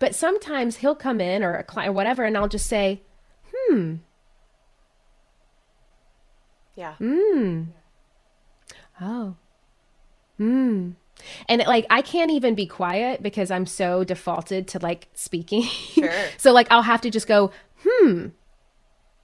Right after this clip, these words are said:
Speaker 2: Right.
Speaker 1: And that just, that allows me to, to have that pause. The other thing that helps is if someone comes at you with a question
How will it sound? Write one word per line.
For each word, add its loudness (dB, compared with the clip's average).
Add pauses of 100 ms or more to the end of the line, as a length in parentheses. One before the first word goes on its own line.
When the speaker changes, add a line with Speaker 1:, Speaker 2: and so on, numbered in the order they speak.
(1200)
Speaker 2:
Right. -12
Speaker 1:
And 2
that 2
just, -6
that 2
allows 0
me 0
to, -6
to -6
have -4
that -6
pause. -8 (440)
The -4
other 2
thing 0
that -4
helps -8 (240)
is -2
if -6
someone -4
comes -6
at -4
you -2
with 4
a 2
question -8